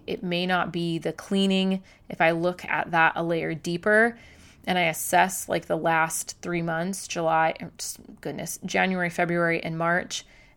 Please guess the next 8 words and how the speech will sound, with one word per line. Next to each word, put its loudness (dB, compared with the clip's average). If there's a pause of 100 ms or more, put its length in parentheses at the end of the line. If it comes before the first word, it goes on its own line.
um, 2
I 0
think 2
it's 0
more 2
so 2
just -2 (260)
poor 6